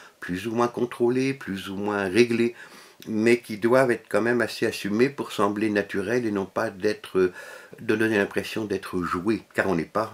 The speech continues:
euh, face à un comédien, mais face à un conteur, c'est ce qui le distingue aussi. Il peut y avoir la présence, dans cette expression, dans cette assimilation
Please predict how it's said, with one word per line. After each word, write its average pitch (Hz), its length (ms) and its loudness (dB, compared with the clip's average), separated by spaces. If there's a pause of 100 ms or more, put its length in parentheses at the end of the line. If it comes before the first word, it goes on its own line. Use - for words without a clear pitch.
euh, 80 420 -4
face - 260 -4
à 85 40 2
un 78 40 0
comédien, 95 460 -4
mais 95 100 -4
face - 240 -10
à 92 40 0
un 92 40 -4
conteur, 104 460 -4
c'est 87 80 -10
ce - 80 -18
qui 85 100 -10
le 80 60 -14
distingue 78 480 -14
aussi. - 260 -16 (2500)
Il 107 100 -4
peut 131 100 4
y 120 60 8
avoir 139 220 6
la 117 80 2
présence, 123 580 0 (680)
dans 95 160 -4
cette - 220 -8
expression, - 480 -8
dans 101 140 -2
cette 101 200 -2
assimilation 101 840 0